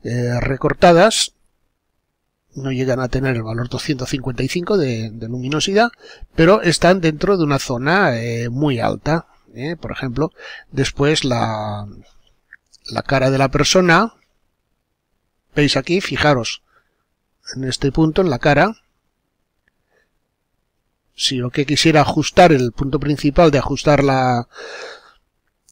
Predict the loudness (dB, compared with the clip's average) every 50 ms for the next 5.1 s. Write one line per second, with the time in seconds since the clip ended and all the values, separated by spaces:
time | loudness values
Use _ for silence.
0 | _ 2 4 6 8 8 6 6 4 4 4 2 2 2 4 6 6 4 4 2
1 | 2 4 6 6 6 6 6 6 6 6 6 6 4 4 2 2 0 0 0 0
2 | 0 2 4 4 4 6 6 4 4 4 0 -4 -6 -6 -6 -6 -4 -4 -2 -2
3 | 0 2 4 4 4 4 2 2 4 4 4 2 0 -4 -16 _ _ _ _ _
4 | _ -4 0 4 4 4 4 2 0 0 0 0 -2 -6 -8 -8 -10 -14 -16 -16
5 | -16